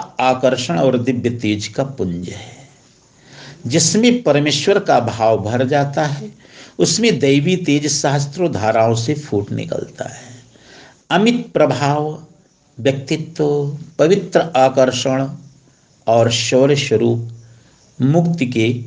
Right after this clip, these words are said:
चिन्ह है। निरंतर कीर्तन करने वाला संयमन और नियमन से अपने पवित्र वीर्य और शौर्य की रक्षा करके पवित्र हवन कुंड में होम करता है।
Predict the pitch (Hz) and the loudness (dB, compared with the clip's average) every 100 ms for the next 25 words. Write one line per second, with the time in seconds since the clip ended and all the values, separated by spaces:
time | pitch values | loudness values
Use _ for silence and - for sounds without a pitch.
0 | - - - 117 - - - - - - | -16 -14 -6 -4 -4 -8 -12 -18 -20 -20
1 | _ _ - - - - 120 151 190 220 | _ _ -20 -20 -20 -6 0 4 4 4
2 | 208 262 262 254 175 175 156 175 214 - | 2 4 2 2 2 2 2 0 0 2
3 | 147 135 127 120 123 131 131 - 120 120 | 2 2 2 4 6 4 2 0 2 4
4 | 123 139 180 180 - 120 117 113 117 131 | 4 2 0 -6 0 2 2 2 4 4
5 | 143 156 214 202 170 - - - - - | 4 2 2 0 -4 -10 -20 -10 -8 0
6 | 160 160 - 120 - 117 117 120 - - | 0 0 -2 -2 2 2 2 2 -2 -6
7 | - - - _ _ - - - _ _ | -16 -20 -20 _ _ -20 -20 -20 _ _
8 | _ - 156 214 147 151 123 123 139 165 | _ 0 2 2 0 2 4 6 6 4
9 | - 123 123 120 - 131 165 170 123 117 | 2 4 4 2 2 2 2 2 2 2
10 | 117 - 110 - 123 147 165 92 90 - | 2 0 -2 0 0 0 0 -4 -6 -12
11 | - _ _ _ _ - _ _ 165 185 | -20 _ _ _ _ -20 _ _ 2 2
12 | 240 - 180 143 139 139 139 131 123 120 | 2 0 0 2 2 0 2 2 4 4
13 | 139 135 101 104 - - - - - - | 2 2 0 -2 -6 -10 -10 -16 -16 -20
14 | - | -20